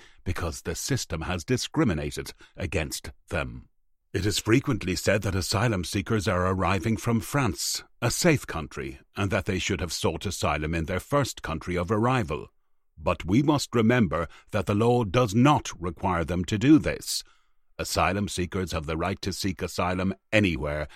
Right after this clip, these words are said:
they feel safe and appropriate. Many asylum seekers come to the U K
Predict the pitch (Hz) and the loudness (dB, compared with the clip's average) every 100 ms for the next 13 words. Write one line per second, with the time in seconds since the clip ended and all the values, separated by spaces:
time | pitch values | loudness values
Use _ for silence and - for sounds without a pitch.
0 | - 95 92 90 - 87 90 87 - 82 | -18 -2 0 2 -2 -2 -2 -4 -4 -4
1 | 76 80 78 82 104 90 - - - - | -4 -6 -4 -4 -2 -2 -4 -12 -14 -20
2 | _ _ _ 78 117 139 85 - 69 65 | _ _ _ -4 0 0 0 -4 -4 -4
3 | 64 - 82 95 87 - 92 90 95 80 | -8 -6 -4 -4 -6 -2 -2 -2 -4 -4
4 | 85 87 78 101 95 107 | -2 -2 -2 -2 0 0